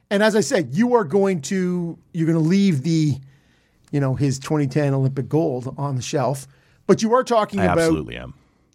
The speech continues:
Speaker 2: A Vezina,
Speaker 1: three, three
Speaker 2: three
Speaker 1: goals,
Speaker 2: cups.
Speaker 1: a Vezina, uh, three goals, three cups,
Speaker 2: Three cups, a Vezina.
Speaker 1: a Vezina, second all time
Speaker 2: A
Speaker 1: in
Speaker 2: couple
Speaker 1: wins.
Speaker 2: of Jennings.
Speaker 1: And, and you, yeah, there you go.
Speaker 2: <laughs>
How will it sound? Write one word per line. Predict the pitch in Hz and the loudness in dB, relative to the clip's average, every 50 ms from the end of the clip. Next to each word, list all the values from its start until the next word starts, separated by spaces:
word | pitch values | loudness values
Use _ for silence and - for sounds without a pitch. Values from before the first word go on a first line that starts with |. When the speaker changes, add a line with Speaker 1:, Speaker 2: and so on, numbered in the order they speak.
| _ - | _ -8
Speaker 2:
A | 110 | -6
Vezina, | 101 104 123 135 120 110 123 120 | -2 2 2 2 2 2 2 2
Speaker 1:
three, | 123 - - - | 2 2 0 -2
three | - - 220 226 269 277 | -6 -6 -2 0 2 2
Speaker 2:
three | - - | 4 4
Speaker 1:
goals, | 240 226 226 - - 226 190 - - - | 4 4 4 4 4 2 0 -2 -4 -4
Speaker 2:
cups. | |
Speaker 1:
a | 196 160 165 | -4 -2 0
Vezina, | 214 220 202 156 202 202 208 208 202 180 143 - - | 0 0 0 0 -2 -2 -2 -2 -2 -4 -6 -10 -14
uh, | 139 | -14
three | - 160 160 | -10 -10 -8
goals, | 131 143 - 135 135 | -8 -8 -8 -10 -12
three | - - 180 196 226 240 247 - | -16 -10 -4 -2 0 0 0 0
cups, | - - 185 180 180 - - | 2 4 4 4 4 4 4
Speaker 2:
Three | 214 | 4
cups, | - - - | 4 2 0
a | - - | -4 -4
Vezina. | - 185 170 | -2 0 0
Speaker 1:
a | 156 | 2
Vezina, | 185 190 165 - 190 190 156 - - - | 2 2 2 0 -2 -4 -4 -6 -10 -12
second | - - - 240 247 220 226 226 214 214 | -10 -6 -2 0 0 0 0 0 -2 0
all | 208 208 | 0 0
time | 202 190 180 180 180 175 | 0 -2 -4 -4 -2 -2
Speaker 2:
A | 170 | -2
Speaker 1:
in | 160 156 | 0 0
Speaker 2:
couple | 160 220 - 190 | 0 2 2 2
Speaker 1:
wins. | 151 143 104 | 0 0 0
Speaker 2:
of | 107 | 0
Jennings. | 110 143 160 180 214 226 233 226 208 - - - - - - - - - | 0 2 2 4 4 4 4 2 2 0 -4 -14 -20 -20 -20 -20 -6 0
Speaker 1:
And, | - 220 220 - | 0 2 2 2
and | 240 190 208 | 2 2 2
you, | 208 - - - - 165 | 0 -2 -4 -4 -6 -4
yeah, | 175 190 151 127 | -2 -2 -2 0
there | 160 170 151 | 0 0 0
you | 151 | 2
go. | 123 - | 0 -2
Speaker 2:
<laughs> | - | -2